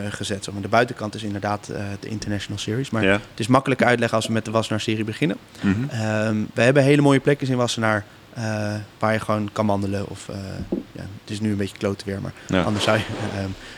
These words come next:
Speaker 1: eventjes door Mijndel heen kunnen banjeren of naar het
Speaker 2: Ja.
Speaker 1: strand kunnen gaan.
Speaker 2: Ja.
Speaker 1: Ehm, en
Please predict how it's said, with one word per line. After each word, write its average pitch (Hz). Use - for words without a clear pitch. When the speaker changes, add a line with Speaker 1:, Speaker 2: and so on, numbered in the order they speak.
Speaker 1:
eventjes 139
door 120
Mijndel 131
heen 131
kunnen 123
banjeren 120
of 120
naar 107
het 104
Speaker 2:
Ja. 98
Speaker 1:
strand 143
kunnen 135
gaan. 139
Speaker 2:
Ja. 190
Speaker 1:
Ehm, 113
en 117